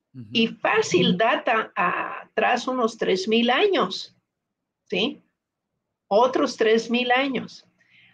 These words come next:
Speaker 2: Aquí el, el asunto es que ellos tienen un animalito que es el elefante. El elefante es una maravilla en la India porque
Speaker 1: Ujú.
Speaker 2: trabaja y trabaja duro, es muy fiel, tiene sus características.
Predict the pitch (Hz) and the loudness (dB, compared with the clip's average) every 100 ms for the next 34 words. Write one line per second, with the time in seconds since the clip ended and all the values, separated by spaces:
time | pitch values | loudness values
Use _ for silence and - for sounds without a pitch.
0 | _ _ 254 247 - 330 349 359 370 - | _ _ -2 -2 0 2 4 4 2 0
1 | 254 240 233 226 220 233 214 208 202 214 | 2 4 4 4 4 2 2 2 2 2
2 | 214 - 269 247 247 233 - 220 214 220 | 0 -2 -2 2 4 4 2 2 2 2
3 | 247 262 240 - 254 247 233 233 226 214 | 0 0 -2 -2 -2 -2 -2 -2 -2 -4
4 | 202 202 208 214 214 214 220 240 233 226 | -8 -10 -4 0 2 2 2 0 2 0
5 | 214 208 220 202 185 202 202 247 240 233 | 0 0 2 2 2 0 0 0 0 2
6 | 214 214 220 233 269 269 285 - 254 254 | 2 2 2 0 -2 -2 -4 -4 -2 0
7 | 233 190 180 185 202 214 226 196 175 180 | 2 2 2 2 -2 0 0 0 0 0
8 | 185 202 220 - - 170 151 - 160 160 | -2 0 -2 -2 -16 -16 -16 -10 -4 0
9 | 180 196 - 240 - - 180 208 202 175 | 2 2 0 0 0 2 2 2 2 2
10 | 208 214 - 190 190 - 196 202 226 - | 4 4 2 -6 -6 -6 0 0 0 -6
11 | 202 - - - 170 175 180 202 185 196 | -12 -12 -16 0 2 2 2 2 4 4
12 | 190 - - 269 294 | 0 -4 -2 -2 -4